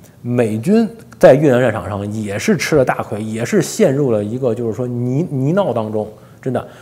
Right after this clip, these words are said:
美军也是，就是吃了大亏。说在越南战，战场上呢，这个，当然越南呢，它这个地形还有它的这个气候呢，非常的独特，它特别的适合A K这种枪。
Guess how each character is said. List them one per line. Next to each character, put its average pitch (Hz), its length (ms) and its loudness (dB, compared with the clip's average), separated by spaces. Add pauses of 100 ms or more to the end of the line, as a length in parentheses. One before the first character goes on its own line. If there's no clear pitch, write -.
美 120 180 0
军 185 220 6
也 113 140 0
是， 123 180 -2
就 113 180 -2
是 104 300 -8
吃 - 140 0
了 143 40 2
大 123 140 0
亏。 117 180 -2
说 170 160 0
在 170 120 6
越 185 220 2
南 180 40 2
战， 170 100 4
战 156 140 0
场 117 140 -8
上 120 120 -4
呢， 107 160 -6
这 123 120 -6
个， 117 60 -8 (220)
当 196 140 2
然 196 80 -4 (140)
越 247 300 4
南 113 200 -2
呢， 113 120 -2
它 160 260 -8
这 165 160 0
个 110 180 -2
地 185 300 -2
形 135 360 -6
还 151 140 -2
有 139 80 2
它 - 140 -8
的 127 80 0
这 131 120 -2
个 117 120 -2
气 - 280 -8
候 117 200 -8
呢， 92 120 -10
非 165 160 -8
常 151 120 -6
的 139 100 -2
独 135 220 -6
特， - 280 -6 (240)
它 - 120 -6
特 240 340 4
别 123 100 2
的 123 140 0
适 185 260 -2
合 117 220 -4
A 139 80 0
K 135 240 -4
这 110 100 -8
种 101 140 -10
枪。 95 260 -8